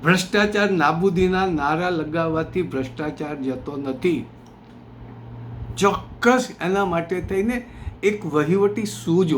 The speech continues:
હોવી જોઈએ, જે આપણે વારંવાર કહીએ છીએ અને કેળવી પણ છે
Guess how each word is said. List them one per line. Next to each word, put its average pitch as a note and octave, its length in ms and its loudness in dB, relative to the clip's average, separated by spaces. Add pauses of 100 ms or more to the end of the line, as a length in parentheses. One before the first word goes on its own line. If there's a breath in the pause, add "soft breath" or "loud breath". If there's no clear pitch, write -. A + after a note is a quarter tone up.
હોવી C#3 280 2
જોઈએ, G2 300 -6 (2750)
જે F3+ 180 6
આપણે E3 320 -2
વારંવાર A#2+ 380 -4 (100)
કહીએ A2+ 260 -4 (140)
છીએ - 140 -14 (360)
અને G3+ 180 2 (120)
કેળવી F3+ 420 2
પણ G#2+ 160 -6
છે G2+ 220 -12